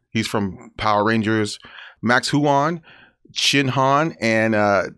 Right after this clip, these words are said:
Tadanobu Asano. And this is the feature directorial debut of Australian commercial helmer Simon McCoy. I guess he's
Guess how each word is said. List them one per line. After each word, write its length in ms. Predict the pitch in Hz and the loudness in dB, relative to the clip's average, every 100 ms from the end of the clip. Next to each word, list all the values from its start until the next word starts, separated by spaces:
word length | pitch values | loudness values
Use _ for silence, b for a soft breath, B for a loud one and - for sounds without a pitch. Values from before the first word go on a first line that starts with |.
| _ _ _ _ - | _ _ _ _ -2
Tadanobu 800 | 135 151 147 139 139 135 127 120 | 2 4 4 4 4 4 2 2
Asano. 840 | 101 101 - 110 107 82 78 82 B B B B - | 2 0 0 0 0 0 -2 -4 B B B B -4
And 240 | 101 107 | 0 2
this 140 | 135 160 | 2 0
is 80 | |
the 80 | 151 | -2
feature 240 | - 180 170 | -2 -2 0
directorial 560 | 147 135 - 170 190 | 0 -2 0 2 2
debut 400 | 139 110 104 104 | 2 -2 0 0
of 80 | 95 | 0
Australian 840 | 90 - - 113 117 117 120 110 104 | -2 -2 -2 2 4 4 2 0 -2
commercial 840 | - 107 104 - 107 101 90 85 _ | -2 0 0 0 2 2 0 -4 _
helmer 560 | - 101 101 101 95 92 B B B - | -4 0 2 2 0 -2 B B B -6
Simon 440 | - 113 117 107 | 0 2 2 0
McCoy. 840 | 104 - 123 110 90 87 85 - 107 | -2 -2 2 2 2 -2 -8 -12 -6
I 60 | 113 | -2
guess 220 | 131 - | -2 -2
he's 360 | 165 143 - | -2 -2 -2